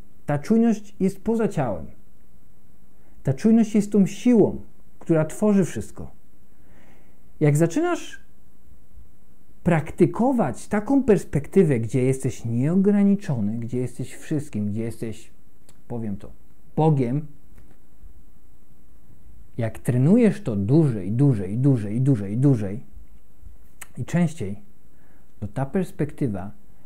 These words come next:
zacznie się coraz częściej pojawiać w twoim życiu. Coraz częściej będziesz przeżywał coś, będzie się działo coś i będzie przychodziła ta perspektywa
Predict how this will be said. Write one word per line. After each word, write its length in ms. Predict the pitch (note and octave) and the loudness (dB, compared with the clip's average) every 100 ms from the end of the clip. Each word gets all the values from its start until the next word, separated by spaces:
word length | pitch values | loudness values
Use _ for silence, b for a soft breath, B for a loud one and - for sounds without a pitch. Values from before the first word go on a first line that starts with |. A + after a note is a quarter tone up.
| - | -6
zacznie 540 | A2+ B2 C#3+ - F3+ | -2 -2 -2 0 -2
się 140 | D#3+ D3+ | -2 -4
coraz 480 | - D#3+ D3 - - | -2 -2 -2 -4 -8
częściej 880 | - D3 F3 G#3+ G#3 - G2 F2 B2+ - - - - | -6 -2 2 4 2 -4 -6 -6 -6 -8 -10 -10 -6
pojawiać 720 | B2 A#2 A#2+ E3+ D#3+ C#3 C#3+ | -2 -2 0 -2 0 -2 -4
w 100 | - | -8
twoim 460 | - E3 C#3+ C3 A2+ | -8 -2 0 0 0
życiu. 340 | A#2+ A#2 C2+ - - - - - - - - - - - - - - - - - - - b b b - | -2 -4 -6 -8 -10 -10 -10 -10 -10 -10 -10 -10 -10 -10 -10 -10 -10 -10 -10 -10 -8 -10 b b b -2
Coraz 340 | D#3+ D#3 C#3+ | 2 2 0
częściej 600 | - F3+ A3 A#3 - A#2 | -2 2 4 2 -2 -2
będziesz 380 | A#2+ C#3 C#3+ C#3+ | 2 4 2 0
przeżywał 600 | - C3 B2 D#3 C#3 F#2+ | -4 -2 2 2 0 -2
coś, 360 | G#2 G#2+ - - | -4 -6 -6 -2
będzie 260 | B2 C#3+ | 0 0
się 160 | C#3+ A#2 | 0 -2
działo 300 | B2+ C#3+ A2+ | 0 0 -2
coś 380 | - F#2 - - - b b b b b - - - - - - C3+ | -4 -8 -8 -10 -10 b b b b b -10 -10 -10 -10 -10 -6 0
i 80 | |
będzie 280 | A#2+ C#3 D#3 | 4 4 4
przychodziła 580 | D#3 C#3 C3+ A#2+ D3 E3+ | 2 -2 -2 2 2 2
ta 140 | D#3 | -2
perspektywa 840 | - B2+ - A#2+ - D3+ A#2 F#2+ | -4 -4 -4 -6 -4 -2 -2 -4